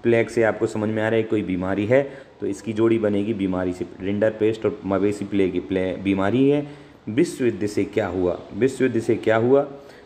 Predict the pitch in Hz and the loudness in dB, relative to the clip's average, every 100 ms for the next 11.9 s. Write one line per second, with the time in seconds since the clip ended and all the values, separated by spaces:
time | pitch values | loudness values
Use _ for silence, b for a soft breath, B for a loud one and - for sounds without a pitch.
0 | B 120 131 143 131 101 - 104 90 - | B -2 0 0 -2 -4 0 0 2 2
1 | 131 147 - 107 98 92 117 104 95 90 | 4 2 0 -2 -2 -2 -2 0 -2 -2
2 | 92 117 113 120 131 131 - 87 85 98 | -4 -4 0 2 2 2 0 -6 -6 -6
3 | 87 87 85 120 127 131 127 135 B B | -2 -2 -2 -2 0 0 0 -2 B B
4 | B - 113 104 120 151 - 127 104 98 | B -6 0 4 2 0 -2 -2 0 -2
5 | 92 87 87 87 120 - 117 139 110 107 | -4 -6 -8 -4 -4 -4 -6 -2 0 -2
6 | 107 117 101 95 90 104 143 B B B | -2 -4 -2 -2 -2 0 0 B B B
7 | - 107 120 - 147 127 98 92 95 95 | 0 2 4 2 0 0 -2 -2 -2 -2
8 | 90 87 82 - - - _ _ _ - | -4 -6 -10 -18 -20 -20 _ _ _ -18
9 | - - 151 123 113 107 101 90 92 95 | -6 0 2 4 2 0 -2 -2 -4 -4
10 | 90 90 - - - - - 110 127 120 | -4 -4 -6 -14 -20 -20 -6 -2 2 2
11 | 98 95 - 95 92 87 90 87 82 | 4 2 0 -8 -6 -4 -4 -6 -8